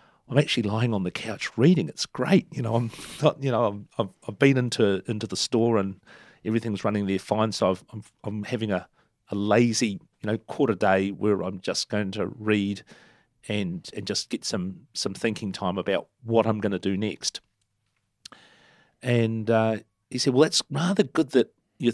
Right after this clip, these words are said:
in that space because I've, I've got an, I've, I've got something I'd like to talk to you about." I said, "Okay, what's that?" Now, this was November last year. And, uh, it said, "Look, next year there's the local government elections." And I said, "Whoa, whoa, whoa, let's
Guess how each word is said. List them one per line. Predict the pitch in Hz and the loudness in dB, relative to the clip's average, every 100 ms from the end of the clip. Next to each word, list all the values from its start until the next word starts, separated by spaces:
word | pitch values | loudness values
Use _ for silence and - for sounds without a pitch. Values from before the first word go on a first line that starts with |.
| - | -2
in | 131 | 0
that | 123 - | 0 0
space | - 147 147 - | 2 2 2 0
because | 117 - - 123 120 | -4 -6 -4 0 0
I've, | 110 - _ _ | -2 -6 _ _
I've | - - | -14 -6
got | 139 | -2
an, | 147 | 2
I've, | 127 117 - - 113 - | 2 0 -4 -10 -10 -8
I've | - | 0
got | - - | 0 2
something | 131 123 | 0 2
I'd | 113 | 2
like | 113 | 2
to | - | 0
talk | - 143 135 | -6 -6 -4
to | - | 0
you | 131 | 0
about." | 90 87 - _ - - - - _ - | 0 -6 -10 _ -20 -20 -20 -20 _ -10
I | 101 | -8
said, | - 127 | -4 -2
"Okay, | 135 143 110 | -2 -2 -2
what's | 120 113 | -2 -2
that?" | - 113 - | 0 0 -2
Now, | 95 | -4
this | 87 139 - | -2 -2 -4
was | - | -2
November | 120 113 120 113 | 2 4 4 4
last | 98 92 92 - 117 | 4 6 4 0 -2
year. | 95 - _ _ _ _ _ _ _ | -2 -4 _ _ _ _ _ _ _
And, | - 120 120 117 | -4 -2 -2 0
uh, | 117 117 113 113 _ | 0 0 -4 -8 _
it | 120 | -12
said, | - 139 | -6 0
"Look, | 151 - _ _ _ _ _ _ | 0 -2 _ _ _ _ _ _
next | 127 160 - - | -2 0 0 0
year | 123 104 | 2 2
there's | 104 113 104 | 2 0 0
the | 117 | 2
local | 113 113 113 | 4 4 2
government | 110 107 110 | 0 0 0
elections." | 98 98 - - - | -2 -6 -8 -12 -10
And | 90 | -8
I | |
said, | - 85 | -8 -6
"Whoa, | 90 117 | 2 4
whoa, | 113 107 | 6 2
whoa, | 92 - | 0 -2
let's | 120 - - - | -2 -2 -4 -4